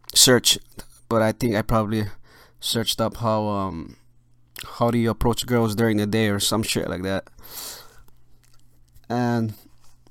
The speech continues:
when I fo-, did find out about the London day game model, what, what was intriguing about it is the way, you know, the,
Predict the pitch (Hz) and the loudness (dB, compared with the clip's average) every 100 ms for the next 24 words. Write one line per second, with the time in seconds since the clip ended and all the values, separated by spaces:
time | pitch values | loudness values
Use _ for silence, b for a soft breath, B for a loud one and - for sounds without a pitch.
0 | - - - - - 131 131 113 135 127 | -20 -20 -20 -18 0 6 6 8 6 8
1 | 160 147 139 135 127 123 123 113 120 120 | 6 8 8 8 6 6 4 6 4 6
2 | 120 120 117 117 127 123 117 117 117 120 | 4 2 0 -2 2 4 6 6 6 6
3 | 120 117 - - - - - - - - | 6 6 2 -4 -20 -20 -14 -14 -14 -20
4 | _ - - - - - 131 131 127 117 | _ -20 -20 -20 -20 2 6 6 6 4
5 | - 151 131 113 117 117 113 120 120 131 | 6 8 6 6 4 4 2 2 6 6
6 | 127 127 b b b b b b b b | 6 4 b b b b b b b b
7 | b b - - 120 117 113 110 110 95 | b b -20 -2 0 2 2 0 0 -2
8 | 69 | -6